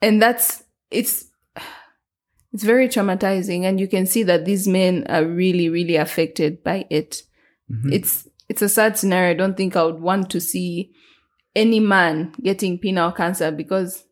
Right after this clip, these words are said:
Speaker 1: I mean, that's the pride of a man.
Speaker 2: Mm. I guess people are asking, is there room?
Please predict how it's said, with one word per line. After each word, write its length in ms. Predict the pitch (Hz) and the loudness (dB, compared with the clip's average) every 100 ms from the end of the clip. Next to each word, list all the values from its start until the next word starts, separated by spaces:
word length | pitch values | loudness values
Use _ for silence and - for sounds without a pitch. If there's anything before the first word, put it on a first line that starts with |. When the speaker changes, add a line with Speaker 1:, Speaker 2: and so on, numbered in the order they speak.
| _ - | _ -8
Speaker 1:
I 20 | |
mean, 340 | 208 202 190 185 _ _ _ _ _ - | -4 -4 -4 -10 _ _ _ _ _ -8
that's 140 | 226 | 0
the 80 | 226 | 0
pride 260 | 214 233 220 | 4 2 4
of 140 | 180 | 0
a 60 | 180 | 0
man. 500 | 185 208 175 180 - 123 | 2 2 0 -4 -12 -12
Speaker 2:
Mm. 260 | 117 120 - 117 | -10 -10 -6 0
I 60 | |
guess 200 | 113 139 | 2 2
people 240 | 131 127 117 | 2 2 4
are 100 | 117 | 4
asking, 340 | 120 113 101 | 2 -4 -4
is 140 | 98 98 | -2 2
there 200 | 113 101 | 4 4
room? 380 | 104 113 127 | 0 -2 -6